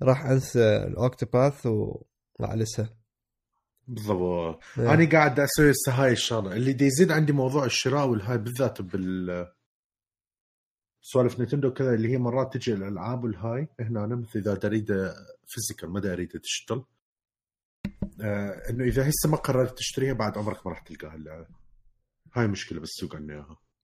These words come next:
Speaker 1: هو حتى هنا أنا من هيك شيء.
Speaker 2: صدق؟
Speaker 1: لأنه، إي، لأنه سويتش دود، آه، مو وايد تلقى كارترجات دائما تكون متوفرة. إنه هي أصلا غالية.
Speaker 2: نعم.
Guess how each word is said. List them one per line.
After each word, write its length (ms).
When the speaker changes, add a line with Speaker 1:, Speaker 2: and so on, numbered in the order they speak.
Speaker 1:
هو 180
حتى 320
هنا 180
أنا 140
من 180
هيك 180
شيء. 180
Speaker 2:
صدق؟ 200
Speaker 1:
لأنه، 360
إي، 180
لأنه 180
سويتش 420
دود، 240
آه، 400
مو 360
وايد 120
تلقى 300
كارترجات 640
دائما 320
تكون 240
متوفرة. 480
إنه 120
هي 160
أصلا 340
غالية. 480
Speaker 2:
نعم. 260